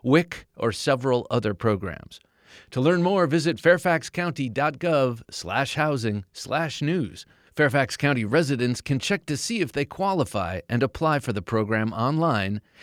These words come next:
at affordable connectivity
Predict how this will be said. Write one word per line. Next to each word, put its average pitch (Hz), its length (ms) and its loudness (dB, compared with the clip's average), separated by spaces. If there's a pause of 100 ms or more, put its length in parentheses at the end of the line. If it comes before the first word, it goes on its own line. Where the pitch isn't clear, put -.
(260)
at 113 420 0
affordable 160 800 -2
connectivity 117 1120 -2